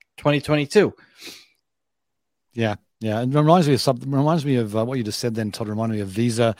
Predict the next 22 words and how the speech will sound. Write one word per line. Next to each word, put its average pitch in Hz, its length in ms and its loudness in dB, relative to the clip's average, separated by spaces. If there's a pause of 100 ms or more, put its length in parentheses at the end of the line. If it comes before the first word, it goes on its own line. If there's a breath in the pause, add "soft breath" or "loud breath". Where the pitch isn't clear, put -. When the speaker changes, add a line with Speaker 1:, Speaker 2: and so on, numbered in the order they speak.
(320 loud breath)
Speaker 2:
and, 104 360 -6
uh, 101 280 -6 (120)
Anchorage, 101 800 -6 (480 soft breath)
um, 98 600 -6
and 98 280 -14
buy, 110 200 0
like, 107 240 -8
they 104 120 -6
bought 120 180 2
a - 20 0
CryptoPunk. - 800 -8 (340 soft breath)
Visa 104 260 -6
did 98 280 -6
last 95 360 -8
year 95 300 -6
when 95 220 -10
Speaker 1:
Yeah, 170 80 2
I - 20 4
think 170 160 2
Dan, 165 200 0
Dan 170 280 2
was, 147 180 -6